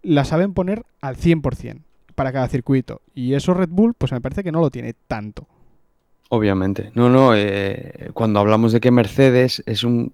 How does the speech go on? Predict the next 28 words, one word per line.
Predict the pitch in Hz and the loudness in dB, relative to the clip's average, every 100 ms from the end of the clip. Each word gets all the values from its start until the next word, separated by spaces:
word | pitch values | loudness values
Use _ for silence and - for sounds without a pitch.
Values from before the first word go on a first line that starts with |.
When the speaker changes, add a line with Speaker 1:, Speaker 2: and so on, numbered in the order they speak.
| - | -2
Speaker 2:
grandísimo | 120 123 123 113 127 | 0 2 2 2 2
equipo | 120 139 135 | 2 2 2
es | 123 | 2
porque | 123 113 | -2 0
Mercedes | 120 104 120 120 127 - - - | -2 0 0 0 0 -6 -14 -2
lleva, | 113 110 123 - | 4 6 4 2
eh, | 117 113 110 110 110 | 2 4 4 2 2
desde | 110 98 104 | 2 2 -2
que | 101 104 101 101 | -2 -4 -2 -6
fichó | - 101 - 120 | -8 -6 2 4
a | 120 | 4
Schumacher | - 127 135 120 127 120 117 120 | 4 6 4 4 4 4 2 -2
para | 113 120 | -2 0
hacer | 117 - 127 | 0 2 2
el | 123 | 2
primer | 120 123 123 | 2 2 4
Mercedes, | 123 117 139 151 151 - - - | 2 2 4 4 2 -2 -12 -4
haciendo | - 127 131 | -2 4 6
esto. | 123 - 101 _ _ _ - | 6 4 -4 _ _ _ -2
Entonces, | 117 98 107 107 - _ - | 0 2 0 -2 -6 _ -6
Speaker 1:
Hmm. | 160 165 _ | -6 -6 _
Speaker 2:
mm, | - 107 - - - - - - - - 90 104 - | -8 -8 -10 -20 -16 -12 -12 -10 -12 -12 -12 -14 -14
viene | 104 113 113 123 | -6 0 2 6
de | 139 | 8
muy | 139 | 8
atrás | 104 107 101 | 6 2 0
esto | 110 123 107 107 120 | 0 -2 -2 -6 -10
y, | 98 95 98 98 | -8 -6 -6 -8